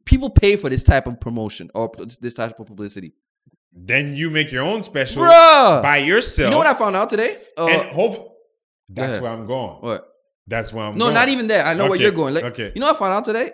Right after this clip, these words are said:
Speaker 1: is, well, a lot of people don't know, but even with, with, like, companies like Spotify, right? What you have to do is have a d-, distributor contact Spotify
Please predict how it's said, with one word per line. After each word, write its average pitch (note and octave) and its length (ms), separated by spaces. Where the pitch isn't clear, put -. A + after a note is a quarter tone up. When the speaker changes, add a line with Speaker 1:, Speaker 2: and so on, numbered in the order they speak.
Speaker 1:
is, C3 260
well, C#3 360
a - 40
lot E3+ 100
of A#3 60
people F#3 140
don't D#3 120
know, D3 120
but A2+ 300
even F#3 300
with, C#3 140
with, B2+ 180
like, A#2+ 260
companies B2+ 380
like A2 160
Spotify, G#2+ 500
right? F#2+ 200
What C#3+ 140
you E3+ 80
have G#3+ 200
to E3 60
do D#3+ 180
is C3+ 140
have C#3 200
a C3 60
d-, A2+ 120
distributor B2 800
contact C#3+ 640
Spotify F#2 560